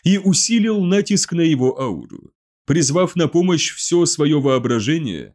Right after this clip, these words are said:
Лемюэль представил бумаги в виде посадочных пропусков для трёх пассажиров и их багажа. Контролёр отчаялся разобраться в бумагах Лемюэля и сверился с собственным блокнотом. "Я не вижу в списках ваших имён",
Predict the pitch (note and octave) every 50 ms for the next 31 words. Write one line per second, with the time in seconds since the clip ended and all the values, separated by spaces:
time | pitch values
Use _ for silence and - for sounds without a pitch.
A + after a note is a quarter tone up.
0 | - - C#3 E3 E3+ F#3+ G#3+ A#3 A3 - G3 F#3 D#3+ - - F#3+ F#3 F#3 F3 D3+
1 | C3+ D3+ D#3 F3+ G3+ G3+ F#3 G#3+ G3 D#3 D#3 G3 E3+ F3+ - - E3 - E3+ E3
2 | D#3+ C#3+ - - C#3+ - - C3+ A2+ - B2+ - - - - G#3+ A3+ F#3+ E3+ D3+
3 | E3 E3 D#3 - D#3 D#3+ D#3 - - A#2 - A#2 G#2+ F#2+ A2+ D#3 F#3 A#3+ A#3 G3
4 | - _ _ - - _ - G3+ G#3+ G3 F#3+ F3+ C#3+ B2 C3 A#2 A2 G#2 F#2 E2+
5 | - - - - _ _ _ _ _ _ _ _ _ - - E3 E3+ D3 - E3+
6 | E3 F3 G3 G#3 G3+ F3+ - - - - G3+ G3+ G#3+ G#3+ G3 E3+ - - F3+ F3+
7 | E3 D#3 F3 E3 F3+ F#3+ F3 - - F3 D#3 D3 D#3 F3 F3 F3+ F3 F3+ F3 -
8 | F3 F3 F3 F#3+ G#3 A3 G3+ C#3 F#2 C2 C2+ - _ - - _ - E3 D#3+ -
9 | D#3 E3+ A3 A#3 A#3+ A#3 G3 - - A3+ G#3+ G3+ - - - G#3 G3+ G3+ - -
10 | F#3 E3+ E3 E3 D#3+ C3+ B2+ C3+ B2+ - - G2 - - - - - - _ _
11 | _ _ _ _ _ _ _ _ - A#2 C3 D3 D#3 F3+ G#3 G#3+ F#3+ G3 G#3+ G3
12 | A#3 A#3+ F#3+ - - - G#3 A3 - - B3 A3+ G3 - E3+ E3+ - - F3+ -
13 | F#3 E3+ C#3 A2+ G2 E2 C#2 -